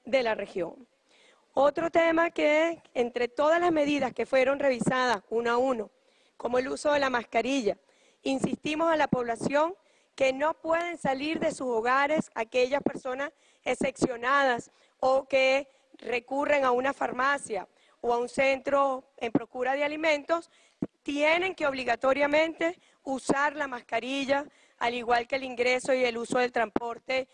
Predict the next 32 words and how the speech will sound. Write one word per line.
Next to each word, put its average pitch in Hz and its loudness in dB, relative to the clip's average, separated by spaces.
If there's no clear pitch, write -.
como 247 -2
los 240 0
metros, 240 -2
los 240 -2
ferrocarriles 247 -4
y 233 -6
cualquier 254 -2
otro 277 -2
tipo 254 -4
de 226 -2
transporte. 180 -10
El 269 0
uso 320 -4
de 349 2
la 330 0
mascarilla 320 -4
es 294 -4
muy 359 -2
importante 220 -6
como 262 -2
medida 262 -2
de 285 0
prevención, 233 -2
además 240 -2
de 269 0
las 277 -2
medidas 247 -2
de 277 -4
higiene 269 -2
que 254 -2
Venezuela 233 -2
ya 240 0